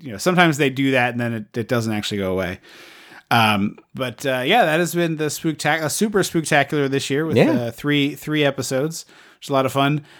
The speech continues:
Speaker 1: Uh, next month will be the first ever edition of Candied Yams. And, uh, I don't know if we'll always do all candy all November, but for this year at least, it will be two John Candy movies. So we're gonna kick things off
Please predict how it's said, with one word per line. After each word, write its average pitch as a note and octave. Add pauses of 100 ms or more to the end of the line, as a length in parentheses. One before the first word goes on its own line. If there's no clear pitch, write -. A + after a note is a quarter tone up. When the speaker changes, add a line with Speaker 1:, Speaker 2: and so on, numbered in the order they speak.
(100)
Speaker 1:
Uh, C#3
next E3
month F3+
will E3
be D3
the C3
first D#3
ever C3+
edition C3+
of A#2+
Candied C3+
Yams. C3+
And, A#2+
uh, A#2
I A#2+
don't D#3
know E3+
if C3
we'll C3+
always G3+
do A#3
all F#3+
candy G3
all F#3+
November, F#3+
but D3+
for D#3
this F#3
year D3
at C#3
least, C3
it C3
will B2+
be B2
two C#3+
John A#2+
Candy A#2+
movies. A#2
So A#2+
we're A#2+
gonna A#2+
kick C#3+
things C3
off B2+